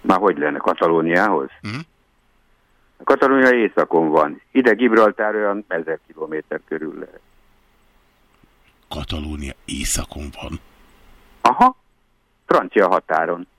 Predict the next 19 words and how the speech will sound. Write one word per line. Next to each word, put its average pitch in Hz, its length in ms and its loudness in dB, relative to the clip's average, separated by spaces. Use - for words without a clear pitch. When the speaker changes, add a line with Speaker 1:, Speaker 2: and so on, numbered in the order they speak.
Speaker 1:
A - 140 -2
Pireneusok 87 760 4
a, 87 220 2
az 87 140 -2
északi 78 420 -2
határa, - 580 -6
igen. - 360 -6
Hát 160 180 2
Barcelona, 98 720 2
az 98 120 2
ott 110 180 2
van 85 240 0
föl. 85 140 4
Speaker 2:
De 90 80 -6
Barcelona 90 600 -6
nem 90 240 -2
délebben 76 560 -2
van, 73 140 -6
mint 76 180 -6